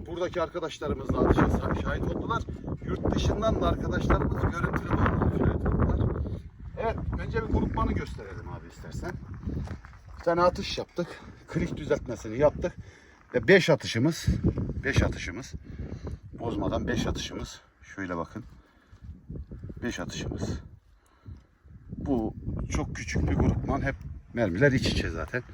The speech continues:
Delikler iç içe. Çekirdeklerden de mermi demeye başladım. Evet, tüfeğimize Vizyon, Vizyon Precision'un kundağını taktık.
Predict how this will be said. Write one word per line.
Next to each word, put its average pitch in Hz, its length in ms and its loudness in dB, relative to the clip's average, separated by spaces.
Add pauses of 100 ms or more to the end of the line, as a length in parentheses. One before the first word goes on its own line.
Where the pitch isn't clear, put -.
(500)
Delikler 120 400 2
iç - 180 -6
içe. - 180 -12
Çekirdeklerden 117 920 -6
de - 60 -6
mermi - 300 -2
demeye - 280 -16
başladım. - 380 -18 (680)
Evet, 214 180 4 (100)
tüfeğimize 190 600 2 (2500)
Vizyon, 220 400 -2 (1200)
Vizyon 165 360 -2
Precision'un 143 760 0 (720)
kundağını 156 480 10
taktık. - 540 -2